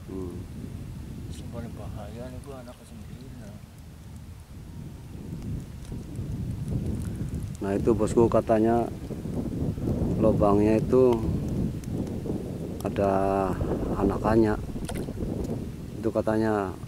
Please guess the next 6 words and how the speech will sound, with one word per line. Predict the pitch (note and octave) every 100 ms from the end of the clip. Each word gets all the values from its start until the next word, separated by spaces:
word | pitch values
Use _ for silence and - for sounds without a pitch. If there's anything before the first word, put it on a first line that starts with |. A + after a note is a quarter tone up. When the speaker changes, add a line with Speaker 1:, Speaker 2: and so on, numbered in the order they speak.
| - -
Speaker 1:
berbahaya | G#2 F#2 F2 F2+ G#2 A#2 F2+
kalau | F#2+ F#2 F2 - - - - - - - - - - - - - - - -
banyak | F#2 F#2+ F#2
anakan | G2+ G2 F#2+ G2 F#2+ F#2 F2+ - - - -
ikan | G2 G2 F#2+
sembilang. | F#2+ F#2 F#2 F#2+